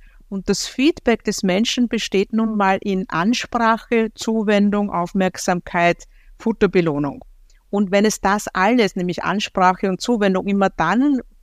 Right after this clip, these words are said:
äh, gibt, wenn der Hund springt, bellt, wo reinbeißt, lästig ist, fiepst, nicht warten kann, dann ist es aus seiner Warte das, was der Mensch haben will. Und da sagt er, „Ja, okay, kann ich schon weiterhin machen.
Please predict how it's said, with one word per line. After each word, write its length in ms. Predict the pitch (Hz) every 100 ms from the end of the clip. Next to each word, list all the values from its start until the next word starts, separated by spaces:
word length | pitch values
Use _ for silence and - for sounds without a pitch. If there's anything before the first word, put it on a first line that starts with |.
| -
äh, 140 | 190 -
gibt, 300 | 214 - -
wenn 200 | 185 185
der 120 | 185
Hund 240 | 180 175 - _ -
springt, 720 | - - - 254 247 240 - - -
bellt, 400 | 196 208 220 202
wo 140 | 180 175
reinbeißt, 1000 | 180 196 220 226 202 185 185 190 - 196
lästig 560 | 202 208 - 214 -
ist, 340 | 196 190 - -
fiepst, 560 | 240 233 220 - -
nicht 240 | 196 - 180
warten 380 | 190 220 214
kann, 320 | 214 202 226 339 _ - _ -
dann 140 | 226 - -
ist 220 | 240 -
es 100 | 226
aus 200 | 196 -
seiner 360 | 180 196 254 208
Warte 340 | 185 208 233
das, 320 | 196 190 - 220
was 100 | -
der 100 | 214
Mensch 280 | 190 190
haben 360 | - 156 226 233
will. 140 | 285
Und 120 | 269 240
da 60 |
sagt 220 | 226 214
er, 80 | 220
„Ja, 140 | 214 247
okay, 320 | - 311 277
kann 220 | - 180
ich 140 | 202 -
schon 240 | 247 233
weiterhin 520 | 226 330 262 214 202
machen. 420 | 170 151 - 151